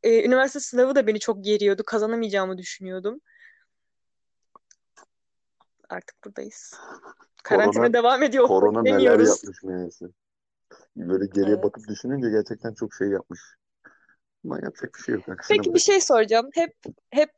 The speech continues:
Speaker 1: geçmişten bahsettik. Korona şu an sana dersler bakımından ne yapıyor? Çünkü ikimiz de üniversite öğrencisiyiz ve uygulamalı derslerimiz var. Senin en çok zorlandığın şey ne mesela bu
Speaker 2: <laughs>
Speaker 1: dersler
Speaker 2: Dersi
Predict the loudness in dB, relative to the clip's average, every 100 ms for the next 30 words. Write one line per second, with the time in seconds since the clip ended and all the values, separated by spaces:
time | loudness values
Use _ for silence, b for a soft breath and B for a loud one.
0 | _ -6 -6 -6 -2 0 0 0 -2 -6
1 | -14 -16 0 2 4 2 0 0 2 2
2 | 0 -2 -2 0 0 0 0 0 0 -6
3 | -10 -8 -6 -2 -2 -2 -6 -12 -18 -10
4 | -6 -2 -2 0 0 -2 -6 -8 -8 -12
5 | -14 -14 0 2 2 -2 _ -4 0 2
6 | 4 4 2 0 0 -2 -2 -4 -4 -4
7 | -4 -8 -4 0 2 4 2 2 0 2
8 | 2 2 0 -2 -4 -4 -2 -4 -4 -2
9 | -2 -4 -2 -2 -2 -6 -10 -6